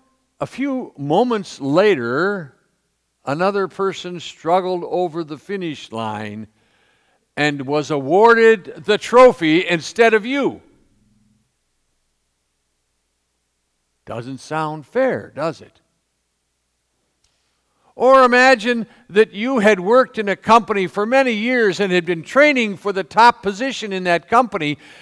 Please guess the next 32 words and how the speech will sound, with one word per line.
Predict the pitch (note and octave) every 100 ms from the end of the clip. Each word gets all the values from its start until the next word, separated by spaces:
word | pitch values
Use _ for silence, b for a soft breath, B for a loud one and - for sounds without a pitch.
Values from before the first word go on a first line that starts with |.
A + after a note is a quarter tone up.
| B
and | - G3 F#3+
a | F3
fella | C#4+ D4+ C4
just | F#3 F#3+ G#3+ -
joined | C3+ F3+ A3+ A3+ A3 D#3
last | D#3+ G3 G3+ G3 -
week | D3 A#3 G3 E3 E3
as | D3
a | D3+
new | D#3+ A3+ C4+
employee, | G3+ C#3+ G#3 A#3+ G3 F3 G3+ - B B
and | F3 F#3 F3+
the | E3+
boss | F#3+ C4 C4+ -
handed | A3 C4+ C#4+ B3
out | A#3+ C4 C4
the | G#3
promotions, | - G3+ B3+ C4+ - A#3 G3
and | G3 F#3 b b
guess | - C#4+ D4+ -
who | D#4 C4+
got | C#4 D4 D4
the | B3
job? | G#3 D#4 E4+ D#4+ A#3 C#3+ A#2 - _ _ _ _ _ _ _ _
Not | G#2+ C3+ A3+ -
you. | A2+ D3 B3+ A3+ A3+ _ _ _ _ _ _ _ _ _
The | G2+
fella | - B2 D#3+ F3
that | F3
just | _ C3 B2 - -
was | E3
employed. | F#3+ F#3+ - C4 B3+ F#3+ - -